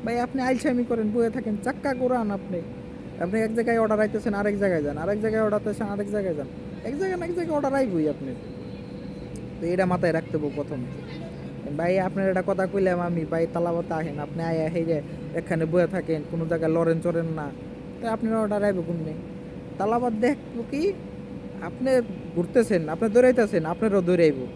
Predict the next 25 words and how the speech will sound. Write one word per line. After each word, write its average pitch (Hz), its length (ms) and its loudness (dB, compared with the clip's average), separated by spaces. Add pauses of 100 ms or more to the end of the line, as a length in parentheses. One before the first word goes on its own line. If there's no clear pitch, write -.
(280)
তালাবাতে। 151 440 0 (1500)
সিস্টেম 214 320 2
এরকম 180 320 0
তালাবাতে। 139 460 -2 (120)
আপনি 240 240 0
দৌড়াইতেছেন, 233 600 4 (160)
অর্ডারের 196 340 2
লিগে 196 200 4
পাগল 208 300 2
হয়ে 190 100 4
যেতেছেন, 185 340 0
এখানে, 185 400 -2 (280)
এখানে 190 300 0
পাঁচ 185 260 -2
মিনিট 190 240 2
খাড়ান, 185 240 2 (160)
অর্ডার 175 240 0
আহে 190 140 0
না, 180 120 0
আরেক 190 200 0
জায়গায় 196 220 0
যান, 180 200 2
পাঁচ 180 180 -2
মিনিট 185 180 0 (100)
খাড়ান, 185 220 2